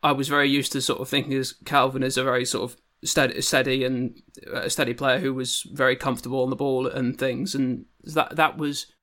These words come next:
something that sort of took me by surprise. And, um, uh, it was, it, it was very, very sort of, t-, to use a bit of a cliche, like, edge of your seat stuff. Uh, but when people talk about basketball games, like, something like that Fulham game where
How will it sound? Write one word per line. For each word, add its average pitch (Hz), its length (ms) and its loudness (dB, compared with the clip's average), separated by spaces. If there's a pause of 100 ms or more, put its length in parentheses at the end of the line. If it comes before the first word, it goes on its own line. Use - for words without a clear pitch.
something 131 280 -2
that 139 60 -4
sort - 180 -2
of 135 100 -6
took - 140 -4
me 143 80 -2
by 131 160 0
surprise. 110 800 -6
And, 147 440 -4 (260)
um, 156 540 -2 (480)
uh, 180 100 0 (480)
it 185 140 4
was, 196 220 -2
it, 196 120 6 (200)
it 185 80 4
was 170 100 -6
very, 208 200 2 (240)
very 180 360 4
sort - 200 0
of, - 200 -8
t-, - 140 -6
to - 180 -2
use 131 140 0
a 131 40 -6
bit 131 120 0
of 131 80 -6
a 135 40 -4
cliche, 131 460 0
like, 135 220 0 (240)
edge 143 180 -2
of 151 140 2
your 151 80 4
seat 165 300 4
stuff. - 520 2 (100)
Uh, 127 120 -2 (100)
but 147 240 -4 (100)
when 143 200 2
people 135 240 -2
talk 131 200 0
about 135 220 2
basketball 135 540 0
games, 127 420 0
like, - 120 0
something 175 240 2
like 110 120 2
that 120 160 -2
Fulham 131 300 0
game 127 240 0
where 139 340 2